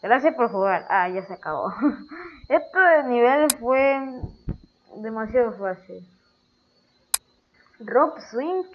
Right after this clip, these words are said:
imposible. <gasps> Me está retando. ¡Guau! Esto es muy fácil, amigo. Me estabas retando,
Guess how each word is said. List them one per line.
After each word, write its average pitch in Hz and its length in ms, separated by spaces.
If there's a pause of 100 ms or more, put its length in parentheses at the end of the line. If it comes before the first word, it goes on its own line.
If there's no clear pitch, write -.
(100)
imposible. 190 1000 (380)
<gasps> 294 400
Me 175 120
está 214 200
retando. 220 1000 (1120)
¡Guau! 269 300 (1120)
Esto 220 320
es 180 140
muy 240 320
fácil, 233 640
amigo. 175 500 (1000)
Me - 100
estabas 226 400
retando, 185 880